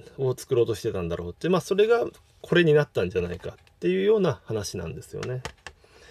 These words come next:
うん。でね、えーっと、なんか、えーっと、どこだっけな。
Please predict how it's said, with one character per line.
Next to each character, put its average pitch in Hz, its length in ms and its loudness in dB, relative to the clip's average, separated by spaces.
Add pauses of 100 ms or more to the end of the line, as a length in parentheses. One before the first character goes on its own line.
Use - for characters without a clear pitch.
(840)
う 107 40 -8
ん。 87 260 -6 (1120)
で 110 120 2
ね、 143 280 -2
え 98 320 -6
ー - 0 -
っ - 40 -20 (100)
と、 87 280 -2 (2250)
な - 80 -18
ん - 200 -10
か、 - 60 -20 (380)
え 95 280 -10
ー - 20 -18
っ - 20 -20
と、 - 80 -10
ど 110 80 -14
こ - 100 -8
だ - 60 -10
っ - 60 -20
け 87 100 -14
な。 90 80 -14